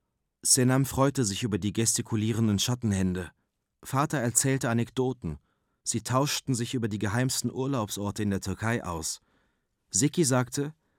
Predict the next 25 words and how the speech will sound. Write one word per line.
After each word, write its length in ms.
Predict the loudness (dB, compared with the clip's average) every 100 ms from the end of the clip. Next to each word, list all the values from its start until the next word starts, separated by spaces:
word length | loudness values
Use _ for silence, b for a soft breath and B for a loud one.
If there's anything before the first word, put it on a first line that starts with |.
| _ -4
er 120 | 2
würde 220 | 4 4
gerne 260 | 4 6 6
eine 200 | 6 4
Pension 580 | 4 2 4 4 4 4
am 160 | 4
Meer 160 | 4 4
betreiben 500 | 0 -2 -2 2 2
in 160 | 0
Kızkalesi. 680 | 0 0 0 -2 0 -2 -2 -10 _ _ _ _ _ _ _ _ _ _
Görkem 460 | 4 6 6 4 4
stöhnte 480 | 4 4 4 4 2
und 180 | 0
grunzte 480 | -2 2 4 4 0
beim 240 | -2 -4 -4
Essen, 440 | -4 -4 -4 -10 _ _ _
sagte, 580 | -2 0 0 -2 -2 -2 -6 _ _ _
dass 220 | -4 2 4
Seki 360 | 2 0 0
wirklich 340 | -2 -4 -4 -2
nicht 140 | 0
zu 100 | -2
viel 180 | -2 -2
versprochen 520 | -2 -6 -6 -6 -4
habe. 340 | -2 -4 -6